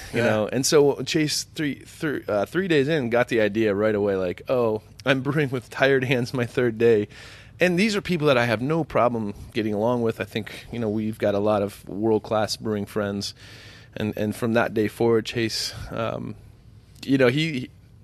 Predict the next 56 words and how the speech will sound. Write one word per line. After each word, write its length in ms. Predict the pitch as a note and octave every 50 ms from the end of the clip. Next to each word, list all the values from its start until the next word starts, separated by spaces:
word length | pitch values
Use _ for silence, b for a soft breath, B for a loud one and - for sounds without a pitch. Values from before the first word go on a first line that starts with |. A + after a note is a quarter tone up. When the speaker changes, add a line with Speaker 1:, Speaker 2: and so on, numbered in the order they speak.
| - - -
Speaker 1:
he, 160 | C#3+ C#3 -
I 100 | - C3
think 200 | - - D#3+ D3+
he, 280 | - D#3 D3 C#3 C#3 - - - - - -
he 320 | - B2 A#2+ A#2 A#2 A2
fit 400 | G#2 - - - - C3 B2 - -
right 300 | C#3 B2+ B2 C3 B2+ A2+
in. 320 | B2 C#3+ C3+ A2+ A2 G#2+ B B B B B B B B B B B B -
And 160 | - C#3 C#3 C3+
Chase 320 | - - D#3+ F3 D#3 -
is 140 | C#3+ D#3 D3
an 80 | D3+ -
introvert 460 | - C#3 C3+ - C3+ B2 B2+ B2+ B2
extrovert. 380 | B2 B2 - - A2 G2+ - G#2
He's 340 | A#2+ B2+ A#2+ - - - -
right 400 | - A#2 A#2+ B2 C3 D3+ D3+ D#3+
down 220 | C3+ A#2+ A#2 B2+ B2+
the 80 | A#2
middle. 340 | A2 A2+ A2+ G#2 G2 G2+ - - -
I've 140 | - A#2
Speaker 2:
Yeah. 80 | A#2 A2
Speaker 1:
seen 180 | A2+ D3+ C#3 D3
him 160 | D3 D3+ C#3+
at 160 | C#3 - -
parties, 360 | - B2 B2 B2+ C#3 C#3 C3
and 100 | B2+ A#2
I've 80 | G#2+ G#2
seen 200 | - - C3+ B2 B2
him 200 | A#2 A#2 A#2 A2+ B B B B B B B B B -
and 300 | - A#2 A#2 A2+ G#2 -
in 300 | - - G#2+ A#2 A#2 A2 -
other 400 | - A#2 A#2 B2+ A#2 A2+ A2 G#2 G2+ - - -
things 280 | - - A#2+ A#2 A#2+ A#2
where 100 | A2 A2
he 80 | A#2 G#2+
doesn't 220 | A2+ A2 A2 A2+
say 140 | - A#2+ A2
a 40 | G#2
word. 400 | G#2+ A#2 A#2+ A2+ G2+ G2+ - - -
And 220 | - A2 G#2 G#2 A2+
Speaker 2:
Yeah. 40 | G#2+
Speaker 1:
he's 160 | G2 B2 B2
just 160 | C#3+ D3+ A#2+
very, 300 | A#2+ A#2+ B2+ C3 C3+ D3+
very 180 | C#3+ C#3 B2+ A2
comfortable 460 | G#2 - - A#2+ A#2 A#2 - B2+ B2+
with 160 | C3 C3 - -
being 160 | B2+ B2+ C#3
himself. 540 | C#3+ C3+ - - C#3+ C#3+ D3+ D3 - - -
He's 140 | - A#2 A2
Speaker 2:
Yeah. 80 | A2 A#2+
Speaker 1:
perfect 340 | - C#3 C3+ A#2+ A#2 B2
for 160 | - - - A#2
us. 200 | A#2 A2+ - -
He 80 | A#2+
doesn't 420 | A2+ A2+ A#2 A2+ A#2 B2 A2+ -